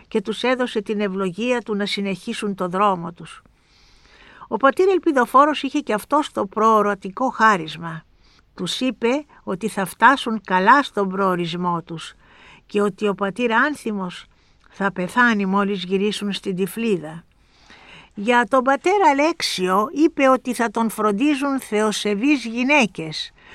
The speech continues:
ότι θα ζήσει πολλά χρόνια και ότι θα τον θάψουν σε άγιο τόπο. Ο πατήρ Ελπιδοφόρος τους εφοδίασε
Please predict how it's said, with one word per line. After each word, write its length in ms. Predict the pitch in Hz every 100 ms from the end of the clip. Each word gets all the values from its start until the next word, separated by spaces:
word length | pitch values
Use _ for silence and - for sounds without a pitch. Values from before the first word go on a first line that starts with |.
| - -
ότι 280 | 208 220
θα 200 | 202 214
ζήσει 440 | 202 294 311 - 311
πολλά 380 | 240 240 285 302
χρόνια 640 | 311 311 214 180 170 170 - -
και 120 | - 226
ότι 500 | 233 226 214 196 - _ _ -
θα 180 | 220 214
τον 180 | 208
θάψουν 600 | 202 233 294 - - 294
σε 200 | - 214
άγιο 460 | 202 247 262 233 233 -
τόπο. 540 | 240 202 - 95 165 _ _ _ _ _ _ _ - - -
Ο 140 | - 254
πατήρ 340 | 311 - 381
Ελπιδοφόρος 720 | 349 254 226 214 - 269 302 -
τους 160 | 233
εφοδίασε 880 | 208 220 202 269 269 196 - 226